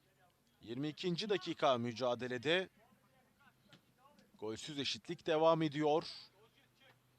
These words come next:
Abdülcebrail. Okan Turp. Topu yere indirdi. Batuhan. Oğuzkan. Sağ tarafta Recep.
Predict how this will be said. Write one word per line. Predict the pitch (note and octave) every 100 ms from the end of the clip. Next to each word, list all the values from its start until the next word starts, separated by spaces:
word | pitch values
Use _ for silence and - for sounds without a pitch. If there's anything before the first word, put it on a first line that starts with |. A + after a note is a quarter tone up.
| _ -
Abdülcebrail. | - B2 A#2+ A2 B2+ B2+ C#3 D3+ D3 A2+ - - _ _ _ _ _ - -
Okan | E2+ - B2 B2+
Turp. | - F#3+ C#3+ A2 _ _ _
Topu | - -
yere | A2+ B2+ C#3
indirdi. | D3 C#3+ D3+ C#3+ D#3 G#2 - _ - -
Batuhan. | A2+ - B2 E3 D3 G2 C#2+ _ _ -
Oğuzkan. | A2 C#3+ C#3 - E3+ E3 D3 F#2+ D2 _ - - _ _ _
Sağ | - G2 G#2+
tarafta | C3+ C3 B2 D3+ C3+
Recep. | C3+ B2+ E3+ C#3+ -